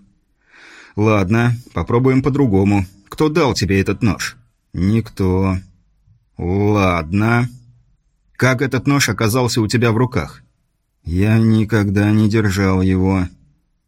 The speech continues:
«Бред», тряхнул я головой. «Погоди, Фёдор», остановила меня Настя. «Как ты его захватил?» «Сломал шею, потом исцелил лекарем и парализовал иглой».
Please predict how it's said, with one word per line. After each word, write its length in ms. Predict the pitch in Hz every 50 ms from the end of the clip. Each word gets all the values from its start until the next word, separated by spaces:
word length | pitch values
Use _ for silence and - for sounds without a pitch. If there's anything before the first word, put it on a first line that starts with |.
| _ _ _ _ _ -
«Бред», 560 | 82 78 73 113 104 98 85 73 69 - - -
тряхнул 400 | - 101 95 - - 101 92 90
я 100 | 90 90
головой. 460 | 87 95 95 95 95 92 78 67 - - - _ _ _ _ _ _ _
«Погоди, 380 | - 160 160 180 180 147 131 92
Фёдор», 380 | - 110 90 85 92 - - _ _ _ _ _ -
остановила 600 | 92 101 98 - 123 113 113 113 110 104 101 101
меня 260 | 104 104 107 110 110
Настя. 400 | 117 104 82 - - - 67 - - - _ _ _ _ _ _ - - - -
«Как 180 | 185 175 -
ты 80 | - 170
его 200 | 160 160 165 156
захватил?» 560 | 156 160 - - 170 165 - 117 80 71 - - - - _ _ _ _ _ _ _ _ _ -
«Сломал 420 | - - 95 98 123 156 165 156
шею, 400 | - - - 147 151 143 113 95
потом 340 | - 101 101 - 151 143 131
исцелил 420 | 113 - - 113 113 131 139 120
лекарем 500 | 101 104 117 117 120 113 101 95 92 95
и 80 | 92 90
парализовал 680 | - 101 92 95 95 92 92 98 98 101 117 120 110 90
иглой». 420 | 82 90 92 98 107 101 98